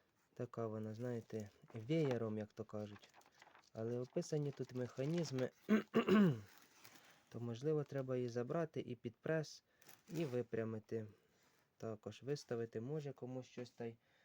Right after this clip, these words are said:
е, знадобиться, корисна якась інформація. Основи радіотехніки, то також така брудна,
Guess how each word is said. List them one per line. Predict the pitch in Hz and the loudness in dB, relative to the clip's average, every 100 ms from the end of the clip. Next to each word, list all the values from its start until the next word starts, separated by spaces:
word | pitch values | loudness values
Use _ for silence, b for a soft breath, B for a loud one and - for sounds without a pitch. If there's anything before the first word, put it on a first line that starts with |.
| b b | b b
е, | 113 113 110 | -8 -6 -4
знадобиться, | 113 135 147 143 139 113 - 110 107 - | -4 -2 -2 -2 0 -2 -2 -6 -8 -10
корисна | - 120 123 - | -4 0 0 -2
якась | 117 - 117 120 | -4 -2 -4 -4
інформація. | 113 117 113 110 104 - 107 | -6 -4 -4 -4 -4 -4 -4
Основи | - 120 180 180 170 | -2 -2 0 2 2
радіотехніки, | 147 147 139 139 131 - 117 107 - 107 - | 2 0 0 -2 -2 0 0 0 -4 -8 -6
то | 107 - 113 | -6 -2 -2
також | - 113 113 104 | -2 -4 -2 -6
така | - 110 - | -8 -8 -6
брудна, | 110 113 143 156 185 | -6 -4 -2 0 -2